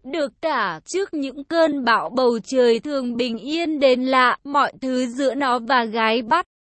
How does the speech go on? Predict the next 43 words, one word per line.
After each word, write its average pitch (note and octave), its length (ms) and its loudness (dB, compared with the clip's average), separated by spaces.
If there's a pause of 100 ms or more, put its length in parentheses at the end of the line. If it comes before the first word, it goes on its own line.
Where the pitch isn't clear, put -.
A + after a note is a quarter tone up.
(280)
đầu A#3+ 360 4
trở A3 220 -4
nên C#4+ 340 -4
rắc D#4+ 220 0
rối C4+ 340 2
hơn, D#4 600 2
nó B3 240 0
và A#3+ 240 2
gái A3+ 340 0 (100)
cãi A3 220 -2
nhau D#4 400 0
nhiều C#4+ 360 2
hơn, D4 520 0
giới A3+ 380 0
trẻ B3+ 240 0
bây C#4 280 0
không E4 400 -4
như D#4+ 220 -4
người C4+ 300 0
thời C#4 380 2
trước, F#4 340 -4
họ B3+ 220 2
cũng B3 300 -6
chiến A#3+ 280 2
tranh D#4+ 260 -2
lạnh D#4+ 300 0 (140)
khi D4+ 220 -2
giận B3+ 260 0
hờn, A#3 560 -2
nhưng D#4 280 -2
họ D#4 260 0
lại B3+ 260 -2 (140)
chọn C#4+ 180 0 (100)
cách F4+ 140 0 (200)
bỏ A3 220 4
đi C#4+ 260 -2
thay E4 260 -2
vì B3+ 300 -4
ở G#3+ 240 -4
lại, A3 420 0
họ C4+ 320 2
không D4 320 -4
biết F4+ 180 -4